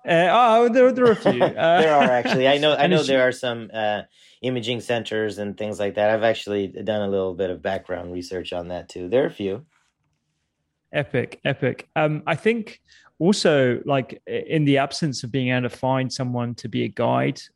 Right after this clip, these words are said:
Speaker 1: uh, for them, uh, because there are a few, but there, there are a few. In terms of, like, the number of people listening, you know, across the U K, accessibility might be an issue. I think, and certainly this is something that you've done in your book, writing down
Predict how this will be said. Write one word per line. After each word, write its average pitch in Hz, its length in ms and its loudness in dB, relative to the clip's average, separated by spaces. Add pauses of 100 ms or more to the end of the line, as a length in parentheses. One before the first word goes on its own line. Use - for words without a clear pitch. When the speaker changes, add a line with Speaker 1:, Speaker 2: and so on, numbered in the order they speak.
Speaker 1:
uh, 123 320 -2
for 135 320 -2
them, 160 400 0
uh, 123 240 -4
because 127 560 -4
there 143 260 2
are 165 360 4
a 135 60 -14
few, 160 300 -2
but 143 160 -4
there, 135 120 2
there 131 240 0
are 127 160 4
a 120 40 -8
few. 120 400 -4
In 131 240 -4
terms 143 300 -2
of, 135 100 -6
like, 127 220 0 (340)
the 120 60 -6
number 131 180 0
of 127 60 -4
people 123 280 0
listening, 143 460 0
you 120 80 -4
know, 113 80 -6
across 123 260 -8
the 127 100 -8
U 113 120 -2
K, 120 420 -2 (320)
accessibility 135 720 -2
might 123 260 -4
be 123 80 -4
an 120 100 -4
issue. 120 320 -6 (340)
I - 60 -4
think, 190 420 -2
and 139 140 -4
certainly 135 440 0
this - 160 -8
is - 80 -8
something 135 240 -4
that 131 100 -4
you've 123 120 -6
done 135 160 -2
in 127 80 -2
your 120 100 -2
book, 135 400 -2 (340)
writing 165 400 0
down 131 560 0